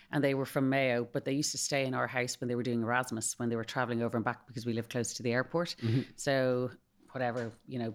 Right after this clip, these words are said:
Speaker 1: mid-teens, I saw them kind of living this glamorous life, going over to France and spending a, a year over there. So because I was doing languages, I decided, okay,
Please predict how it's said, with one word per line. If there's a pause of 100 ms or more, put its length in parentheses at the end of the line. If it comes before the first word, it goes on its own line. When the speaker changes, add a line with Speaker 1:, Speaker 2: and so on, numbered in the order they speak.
Speaker 1:
mid-teens,
I
saw
them
kind
of (120)
living
this
glamorous
life,
going
over
to
France
and
spending
a,
a
year
over
there.
So (640)
because
I
was
doing
languages,
I
decided,
okay,